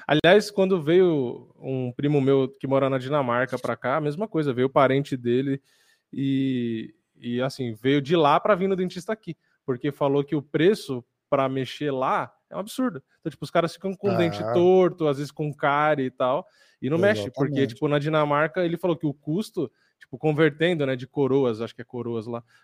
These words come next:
Speaker 1: pra real, tipo, você compra um, no Brasil que você compra um carro, uma casa, com o dinheiro que o cara vai mexer em dois, três dentes lá.
Speaker 2: Foda,
Speaker 1: É,
Speaker 2: né?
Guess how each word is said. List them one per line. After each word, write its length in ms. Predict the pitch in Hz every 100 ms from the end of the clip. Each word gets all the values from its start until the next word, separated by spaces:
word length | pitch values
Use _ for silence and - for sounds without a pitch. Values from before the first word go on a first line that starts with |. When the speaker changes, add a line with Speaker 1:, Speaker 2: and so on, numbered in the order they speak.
| _
Speaker 1:
pra 160 | 123 139
real, 480 | 139 127 147 214
tipo, 500 | 139 143 - 131 131
você 160 | 120 180
compra 260 | 196 202 240
um, 420 | 349 359 359 277
no 120 | 180
Brasil 300 | 180 196 165
que 60 | 185
você 100 | 233
compra 280 | - 247 285
um 120 | 320
carro, 360 | - 233 233 185
uma 160 | 156
casa, 520 | - 165 185 190 247 233
com 200 | - 302
o 20 |
dinheiro 340 | 190 196 196 214
que 60 |
o 60 | _
cara 200 | 208 208
vai 180 | 220 220
mexer 280 | 220 214
em 80 | 208
dois, 240 | 170 185 190
três 240 | 240 214
dentes 260 | 185 180 -
lá. 180 | 139 139 147
Speaker 2:
Foda, 560 | - - 139 135 127 123
Speaker 1:
É, 40 |
Speaker 2:
né? 260 | 127 139